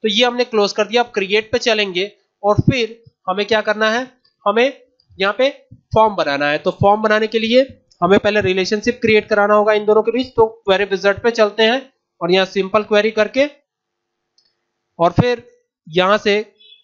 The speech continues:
सबसे पहले तो हमें customer की detail लेनी है। तो customer आईडी चाहिए हमें, customer name चाहिए,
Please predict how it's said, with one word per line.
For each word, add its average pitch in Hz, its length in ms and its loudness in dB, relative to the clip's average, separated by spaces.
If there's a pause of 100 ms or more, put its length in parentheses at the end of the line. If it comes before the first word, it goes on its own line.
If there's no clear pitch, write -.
(160)
सबसे 190 260 0
पहले 214 340 2
तो 208 180 0
हमें 190 220 0
customer 202 360 -2
की 220 160 0
detail 208 300 0
लेनी 202 240 0
है। 214 80 0
तो 208 160 -6
customer 196 440 0
आईडी 196 260 0
चाहिए 202 240 -2
हमें, 196 200 0
customer 190 340 -2
name 190 160 0
चाहिए, 196 420 -2